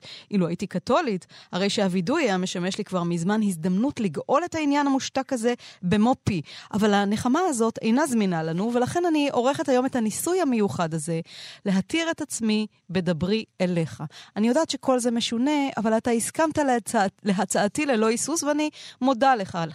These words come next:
כך." והיא הולכת עכשיו לספר לו בכנות על עשרים וארבע שעות שבהן היא פוגשת, היא אישה אלמנה, היא בת ארבעים ושתיים,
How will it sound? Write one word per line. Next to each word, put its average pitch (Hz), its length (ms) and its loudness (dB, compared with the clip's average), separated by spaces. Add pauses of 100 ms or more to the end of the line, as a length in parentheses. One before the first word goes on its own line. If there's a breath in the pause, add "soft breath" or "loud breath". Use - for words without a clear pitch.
כך." 160 260 -8
והיא 294 160 2
הולכת 302 300 0
עכשיו 269 260 0
לספר 233 420 -2
לו 247 100 2
בכנות 185 600 -2 (540 soft breath)
על 165 160 -2 (100)
עשרים 285 380 -2
וארבע 254 260 2
שעות 165 520 -2
שבהן 185 440 0
היא 269 120 2
פוגשת, 202 580 0 (100)
היא 175 200 -2
אישה 202 360 0 (100)
אלמנה, 180 400 2
היא 180 120 0
בת 160 140 -6
ארבעים 175 300 -2
ושתיים, 170 540 -2